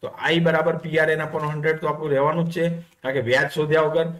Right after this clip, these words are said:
આ દાખલામાં જો વ્યાજ મુદ્દલ એક નવી વાત આવી. વ્યાજ મુદ્દલ એટલે કશું નથી, જે તમારું મુદ્દલ હોય એમાં શોધાયેલું વ્યાજ ઉમેરો એને વ્યાજ મુદ્દલ કહેવામાં આવે.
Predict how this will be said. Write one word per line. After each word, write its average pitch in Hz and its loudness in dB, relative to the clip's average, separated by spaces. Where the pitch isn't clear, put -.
આ - -4
દાખલામાં 156 -2
જો 170 6
વ્યાજ 143 0
મુદ્દલ 147 2
એક 147 0
નવી 143 0
વાત 120 0
આવી. 90 -8
વ્યાજ 175 2
મુદ્દલ 185 2
એટલે 185 2
કશું 196 0
નથી, 101 -4
જે 151 -2
તમારું 175 4
મુદ્દલ 165 6
હોય 190 8
એમાં 151 4
શોધાયેલું 147 2
વ્યાજ 147 4
ઉમેરો 175 6
એને 135 0
વ્યાજ 208 4
મુદ્દલ 143 0
કહેવામાં 101 0
આવે. 87 -4